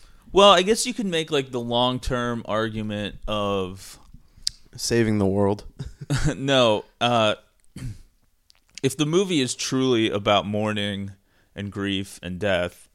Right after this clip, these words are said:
Speaker 1: uh, because it is referenced later whenever Reggie,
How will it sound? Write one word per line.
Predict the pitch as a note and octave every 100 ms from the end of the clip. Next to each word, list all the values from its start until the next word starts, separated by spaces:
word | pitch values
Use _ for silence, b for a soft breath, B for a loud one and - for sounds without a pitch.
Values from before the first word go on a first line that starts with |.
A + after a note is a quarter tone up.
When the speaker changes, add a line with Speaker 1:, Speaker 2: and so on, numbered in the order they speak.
| -
Speaker 1:
uh, | F#2 F2+
because | F2+ A2+ A#2+
it | B2+
is | D3 B2+
referenced | B2 A2+ B2 G#2+ -
later | A2 A2+ G#2+ G2+
whenever | G2 G2 G2 G2 F#2 E2 - _
Reggie, | G#2 G#2 G#2 G#2 G2 F#2+ F#2 F#2